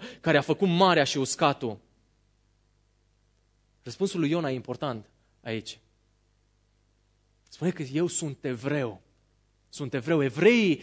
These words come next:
erau, erau poporul lui Dumnezeu, cum am zis, erau, erau singurii oameni care îl cunoșteau pe Dumnezeul cel adevărat în momentul acela din istorie. Erau singurii oameni care, care aveau o relație cu Dumnezeu. Erau singurii oameni cu care Dumnezeu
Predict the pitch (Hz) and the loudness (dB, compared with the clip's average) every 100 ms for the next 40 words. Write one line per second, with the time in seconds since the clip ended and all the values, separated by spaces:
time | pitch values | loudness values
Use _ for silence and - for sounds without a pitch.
0 | - - 156 180 190 160 - - 139 175 | -6 2 6 8 6 4 0 -6 2 6
1 | 226 220 185 220 220 208 180 160 160 160 | 6 6 6 10 10 10 6 4 2 4
2 | 185 185 131 - - 160 160 151 185 - | 6 6 6 0 -4 2 2 2 0 4
3 | 156 214 196 - - 156 185 214 - - | 6 8 6 2 -2 6 10 10 8 4
4 | 254 277 254 226 208 247 240 214 202 196 | 6 6 4 8 8 8 8 8 8 8
5 | 202 196 175 - 240 233 220 170 180 175 | 6 4 4 6 8 8 6 4 4 2
6 | 151 208 196 170 190 170 151 143 151 143 | 6 8 8 8 6 6 6 4 6 6
7 | 131 143 151 165 196 196 185 - - 151 | 4 0 2 4 4 4 2 0 -4 -4
8 | - 185 156 135 139 135 - 151 131 110 | 2 4 6 4 0 -4 -2 0 0 -4
9 | - - 175 214 - 240 269 240 202 220 | -8 2 6 6 2 -2 2 2 6 6
10 | 208 190 190 170 165 - 185 175 156 139 | 6 4 4 4 2 -2 4 4 4 4
11 | 214 240 - - - 165 165 180 185 170 | 6 6 4 0 4 6 8 6 4 0
12 | 147 143 151 156 165 156 170 208 - 226 | -2 -2 0 2 4 4 6 4 2 -2
13 | 277 277 233 226 247 226 214 226 202 170 | 2 4 6 4 4 2 4 6 6 6
14 | 190 185 151 214 214 | 4 4 6 8 8